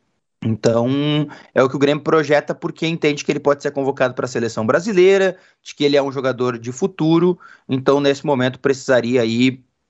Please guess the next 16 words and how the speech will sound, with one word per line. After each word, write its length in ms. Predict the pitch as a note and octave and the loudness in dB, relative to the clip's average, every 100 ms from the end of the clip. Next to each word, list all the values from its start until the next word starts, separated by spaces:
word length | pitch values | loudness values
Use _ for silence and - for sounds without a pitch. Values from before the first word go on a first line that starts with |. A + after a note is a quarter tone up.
| - | -4
né, 260 | B2 A#2+ - | 0 0 -4
manter 680 | - C3+ C#3+ C#3 C#3 C#3 A2+ _ _ _ | -4 -2 -2 0 2 2 -2 _ _ _
o 120 | - C#3 | 0 2
atleta. 480 | C#3 B2+ A2+ - | 2 -2 -4 -4
E 100 | A#2+ | -4
ele 100 | D3 | 0
é 20 | F#3+ | 0
titular 320 | - A3 G3 | 0 2 2
absoluto 500 | G#3 - C4 A#3 A3+ | 0 -4 -4 -4 -6
do 100 | C#3 | -6
Grêmio, 360 | B2 C3+ D#3+ G#2+ | -2 -2 -4 -8
né? 160 | G2+ G#2+ _ | -12 -18 _
Então 180 | A2 B2 | -6 0
o 40 | |
Grêmio 240 | B2+ B2+ | 0 0
acabou 460 | C#3 D3 C3+ D3 | 2 0 2 0